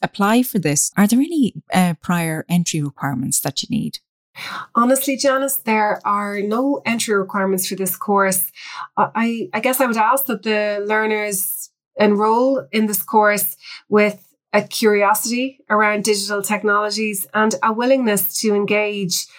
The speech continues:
Speaker 2: with all of the materials in printed form or videos and assignments, and wherever there is then an issue, that they would seek support because that structure is in place. So there would be no reason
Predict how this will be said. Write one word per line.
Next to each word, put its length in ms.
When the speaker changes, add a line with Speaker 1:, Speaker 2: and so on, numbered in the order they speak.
Speaker 2:
with 200
all 240
of 100
the 80
materials 800
in 80
printed 400
form 520
or 140
videos 720
and 180
assignments, 720
and 140
wherever 400
there 200
is 220
then 220
an 80
issue, 360
that 200
they 180
would 160
seek 300
support 600
because 320
that 220
structure 360
is 140
in 100
place. 520
So 120
there 160
would 140
be 140
no 200
reason 600